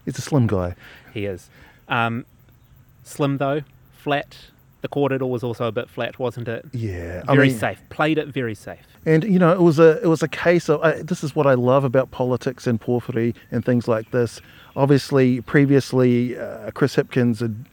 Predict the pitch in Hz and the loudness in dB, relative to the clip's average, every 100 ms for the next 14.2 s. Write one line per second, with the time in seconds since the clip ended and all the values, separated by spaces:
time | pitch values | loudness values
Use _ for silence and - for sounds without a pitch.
0 | - 120 - 156 123 131 127 135 127 127 | -6 -6 0 2 2 2 2 0 0 -2
1 | 123 117 123 120 - 123 110 - - - | -2 -2 -2 -4 -4 -6 -6 -12 -16 0
2 | 127 117 113 - 135 135 131 175 - 170 | 0 0 -4 -2 -2 0 0 0 2 0
3 | - 135 131 120 160 - 143 113 117 113 | 2 -2 0 2 0 0 -2 0 -2 -4
4 | 117 107 123 - - - 208 180 127 120 | -4 -6 -8 -8 -4 0 4 4 4 0
5 | 117 107 120 110 - 123 123 143 127 127 | 2 0 0 -6 -4 -4 -2 0 2 2
6 | 127 - 123 117 - - - _ 131 127 | -2 -2 -2 -2 -6 -20 -20 _ 0 0
7 | 147 139 - 160 165 151 147 - 123 131 | 0 -6 0 2 4 4 2 0 0 2
8 | 131 123 120 131 123 120 - 120 117 117 | 0 -2 2 2 2 0 0 0 2 2
9 | 120 117 110 - - 165 123 120 127 120 | 2 2 -2 -6 -4 2 2 4 4 2
10 | 113 117 113 113 113 104 - 127 120 117 | 0 -2 -2 -4 -6 -8 -4 -2 0 0
11 | 110 101 120 127 123 120 - - - 123 | -2 -2 0 2 2 -2 -8 -14 -2 0
12 | - 165 190 - 175 165 131 - 143 131 | 2 2 2 2 2 2 -4 -2 -2 0
13 | 139 139 143 131 - 143 131 139 135 143 | 2 2 2 -2 -2 -4 -2 -2 2 2
14 | 208 | 0